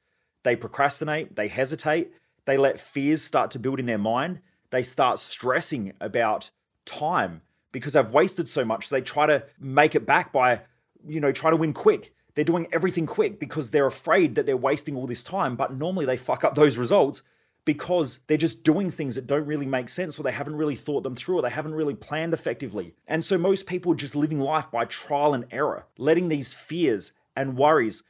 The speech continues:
consume their mind. And because of that, it prevents them from getting the results that they want. Anyway, for those of you who don't know who I am, I'm Michael Mojo. I'm the founder of Mojo Human Performance Institute, where we focus on business, mindset, and lifestyle hacking for driven mofos. And the reason why I do these episodes is that most people waste their life,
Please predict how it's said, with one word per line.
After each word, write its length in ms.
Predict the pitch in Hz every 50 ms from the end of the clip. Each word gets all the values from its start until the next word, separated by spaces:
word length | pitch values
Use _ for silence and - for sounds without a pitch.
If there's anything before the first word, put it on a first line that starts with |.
| _ _ _
consume 560 | - 151 151 135 - - - - 170 175 170 160
their 120 | 147 131
mind. 480 | 127 120 127 139 147 113 85 104 101 -
And 160 | - 120 123 117
because 240 | 107 - 139 110
of 100 | 120 110
that, 260 | 104 160 185 170 - - -
it 140 | - 113 -
prevents 420 | 151 143 110 143 127 135 135 -
them 80 | 147 123
from 160 | - 120 120
getting 220 | 113 120 117 120
the 40 | 110
results 340 | 107 104 95 117 117 104 -
that 40 | 120
they 120 | 104 104
want. 240 | 101 95 90 82 - _ _ _ _ _
Anyway, 320 | - 190 220 208 180 165 165
for 140 | 165 175 160
those 240 | 180 185 180 -
of 80 | 170 151
you 120 | 170 170
who 80 | 151 160
don't 160 | 156 151 147
know 140 | 147 143 143
who 180 | 131 127 143 139
I 120 | 127 127
am, 180 | 147 170 185 -
I'm 120 | - 135
Michael 260 | 131 131 127 - 135 120
Mojo. 600 | 117 131 139 156 - 160 160 147 156 156 131 - _ _ _ _ _ _ -
I'm 100 | 135 143
the 40 | 143
founder 240 | - 156 139 131
of 80 | 127 123
Mojo 320 | 127 131 135 131 143 131
Human 320 | 131 131 - 143 135 127 120
Performance 380 | - - 147 147 147 147 135
Institute, 560 | - 147 139 - - 120 - 160 160 165 - -
where 100 | 123 117
we 140 | 117 120
focus 420 | - - 127 120 117 127 110 - -
on 220 | - 113 110 101
business, 400 | - - 139 127 147 151 139 -
mindset, 640 | - 120 120 123 123 131 135 135 - - 147 135 -
and 120 | 107 110
lifestyle 500 | 110 113 104 131 147 - - 165 139 135
hacking 360 | - - 135 135 - 160 151 -
for 80 | -
driven 340 | 120 - - 135 127 127 120
mofos. 560 | 117 117 123 120 - 113 98 92 90 - -
And 80 | - 113
the 60 | 120
reason 240 | 139 165 156 160 165
why 120 | 160 151
I 20 | 147
do 100 | 156 151
these 180 | 147 143 123
episodes 460 | 123 120 127 - - 139 131 135 113
is 160 | - - 123 104
that 80 | 123
most 340 | 120 117 120 117 113 - -
people 240 | - 117 113 127 120
waste 280 | 104 113 113 113 -
their 80 | - 101
life, 340 | 98 107 120 139 156 -